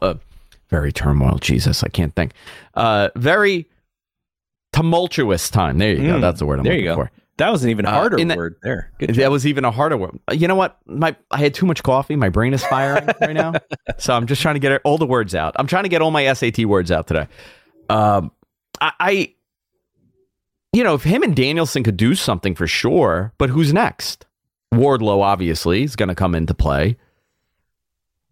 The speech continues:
Speaker 1: and then who takes the title off of him?
Speaker 2: Yeah.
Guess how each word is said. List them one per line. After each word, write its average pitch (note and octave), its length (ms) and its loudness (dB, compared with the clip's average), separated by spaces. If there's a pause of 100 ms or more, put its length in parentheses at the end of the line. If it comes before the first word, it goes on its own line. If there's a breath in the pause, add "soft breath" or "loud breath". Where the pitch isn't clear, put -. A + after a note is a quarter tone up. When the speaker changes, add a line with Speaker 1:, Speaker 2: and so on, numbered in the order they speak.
(260)
Speaker 1:
and G2+ 140 -2
then G2+ 120 2
who A#2+ 80 4
takes C3 200 -2
the C3 80 -4
title D#3+ 260 2
off E2+ 180 0
of D2+ 120 -8
him? - 160 -10 (560)
Speaker 2:
Yeah. E2+ 180 0